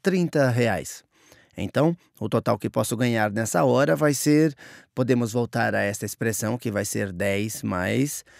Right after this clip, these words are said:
e ao invés de escrever gorjetas aqui, vou escrever trinta, porque é o valor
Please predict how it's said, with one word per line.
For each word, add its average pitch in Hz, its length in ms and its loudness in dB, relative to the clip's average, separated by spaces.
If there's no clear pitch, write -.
e 156 460 6
ao 151 180 6
invés 143 260 4
de 139 80 4
escrever 123 500 2
gorjetas 123 600 0
aqui, 127 380 0
vou 185 140 4
escrever 185 420 0
trinta, 185 380 0
porque 151 260 -4
é - 20 2
o 196 40 0
valor 175 420 4